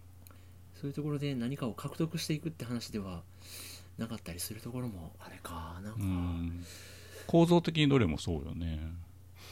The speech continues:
Speaker 1: そうですね。
Speaker 2: うん。
Speaker 1: なので、まあ、今回のことでもそういう視点で言うと、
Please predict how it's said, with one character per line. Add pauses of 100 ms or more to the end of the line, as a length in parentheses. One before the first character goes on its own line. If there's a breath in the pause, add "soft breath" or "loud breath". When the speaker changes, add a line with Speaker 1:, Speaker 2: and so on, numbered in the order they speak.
Speaker 1:
そ
う
で
す
ね。
Speaker 2:
う
ん。 (400)
Speaker 1:
な
の
で、
ま
あ、
今
回
の
こ
と
で
も
そ
う
い
う
視
点
で
言
う
と、